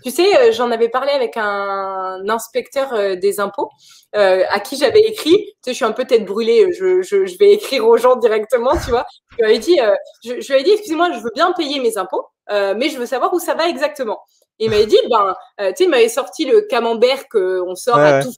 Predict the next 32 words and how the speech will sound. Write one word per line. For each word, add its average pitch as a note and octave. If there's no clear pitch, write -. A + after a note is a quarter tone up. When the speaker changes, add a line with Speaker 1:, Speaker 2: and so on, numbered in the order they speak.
Speaker 1:
qui A3
se -
pose -
un G3+
tout G4
petit G4
peu F4
la A3+
question. D4+
Euh, G#3
alors, C4
il A3
y A3+
a G#3+
cinquante F4
pour C#4+
cent C#4
qui A3+
va F#3+
là, A#3
vingt D#4
pour C4+
cent D#4
qui C4+
va D4+
là -
et, D4+
euh, G#3
machin B3
qui F4
va A#3+
là. F#3+